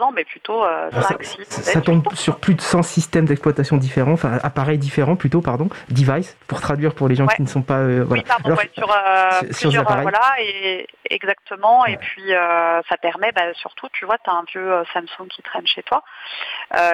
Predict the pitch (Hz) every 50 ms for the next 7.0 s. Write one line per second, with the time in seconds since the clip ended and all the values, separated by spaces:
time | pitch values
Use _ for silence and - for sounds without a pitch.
0 | 170 - - 160 - - - 190 190 185 175 180 170 165 175 170 165 165 160 160
1 | 156 - - 185 185 190 - - 151 - - - - 156 156 156 147 151 110 -
2 | - 151 - - - - 180 165 - - 180 170 170 - 147 156 - - 170 -
3 | - - - - 156 - - - - - - - - - - - - - 156 -
4 | - - - - - 170 165 175 185 - - - - - 165 165 - - 170 165
5 | 151 - - - 370 403 - 185 170 - - - 285 - - - - - - 170
6 | 165 160 160 156 151 156 - - - 208 208 202 196 190 - 190 - - - 165